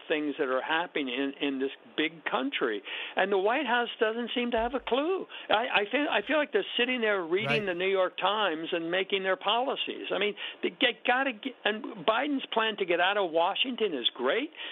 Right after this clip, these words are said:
Speaker 1: but only if he listens. If he just comes to talk and sell these stupid policies he's pushing, it will not help at all, and you will see these polls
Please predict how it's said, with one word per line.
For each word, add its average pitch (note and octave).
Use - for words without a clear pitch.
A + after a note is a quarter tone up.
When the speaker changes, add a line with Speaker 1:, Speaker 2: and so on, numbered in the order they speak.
Speaker 1:
but A3
only C#4+
if A#3+
he G3
listens. E3+
If D#3+
he G3
just A3+
comes G#3+
to D#3
talk G#3+
and C#3+
sell G3
these F3
stupid G3
policies F#3+
he's B2
pushing, C#3
it G#3
will A3+
not F#3+
help D#3+
at D#3
all, D#3
and E3
you G3+
will B3+
see B3
these A3+
polls G#3+